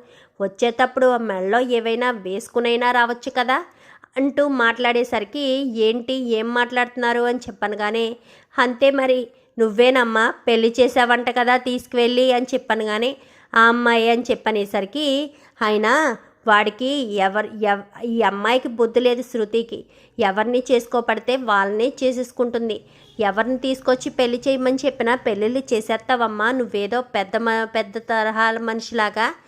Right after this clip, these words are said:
అయినా నీకెందుకు, పెద్దవాళ్ళకి చెప్పాలి కదా, నువ్వే పెద్ద రకం తీసుకుని మరీ పెళ్లి చేసావంట కదా, అందుకే మా శృతి జీవితం ఇలా ఉంది, లేదంటే కోటీశ్వరరాలు కూతురు ఎంత చక్కగా ఉండేదో,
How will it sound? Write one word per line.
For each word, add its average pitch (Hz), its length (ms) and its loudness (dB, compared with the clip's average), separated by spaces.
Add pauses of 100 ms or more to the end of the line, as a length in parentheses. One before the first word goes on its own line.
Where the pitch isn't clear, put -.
(260)
అయినా 214 280 0
నీకెందుకు, 262 640 0
పెద్దవాళ్ళకి 233 760 0
చెప్పాలి 233 540 0
కదా, 233 380 -2 (380)
నువ్వే 220 300 2
పెద్ద 220 380 -2
రకం 254 320 2
తీసుకుని 277 460 -2
మరీ 269 280 2
పెళ్లి 240 440 -2
చేసావంట 262 480 2
కదా, 226 360 0 (380)
అందుకే 226 400 0
మా 269 200 2
శృతి 247 420 -4
జీవితం 254 560 -6
ఇలా 226 280 0
ఉంది, 233 380 -2
లేదంటే 233 680 -2 (360)
కోటీశ్వరరాలు 262 840 2
కూతురు 247 440 -2 (100)
ఎంత 214 280 -4
చక్కగా 240 580 -2
ఉండేదో, 240 500 0